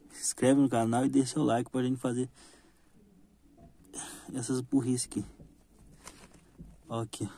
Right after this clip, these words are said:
é longe lá, hein, cara? Não cabe a mão, maior que o braço. Vou tentar desbarrancar ele um tanto aqui pra ver se nós consegue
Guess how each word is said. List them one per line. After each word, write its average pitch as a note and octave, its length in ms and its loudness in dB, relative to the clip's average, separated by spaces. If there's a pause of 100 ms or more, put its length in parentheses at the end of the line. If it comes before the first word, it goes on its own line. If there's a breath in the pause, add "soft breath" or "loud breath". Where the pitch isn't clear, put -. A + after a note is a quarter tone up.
(120)
é G#2+ 40 -6
longe B2+ 380 2
lá, A#2+ 100 0
hein, B2 100 0
cara? G#2+ 200 -6 (540 soft breath)
Não A2 180 -4
cabe A2+ 300 -2
a G#2 40 0
mão, B2 360 -2
maior A2 240 -4
que G#2+ 80 -8
o - 20 -6
braço. A2+ 400 -4 (720 loud breath)
Vou A2+ 100 -2
tentar G#2+ 300 -2
desbarrancar A2+ 640 0
ele A#2 80 2
um A2 160 0
tanto A2+ 300 -2
aqui D#3 400 0
pra B2+ 160 -4
ver A#2+ 120 0
se A#2+ 80 -6
nós B2+ 120 0
consegue B2+ 440 -4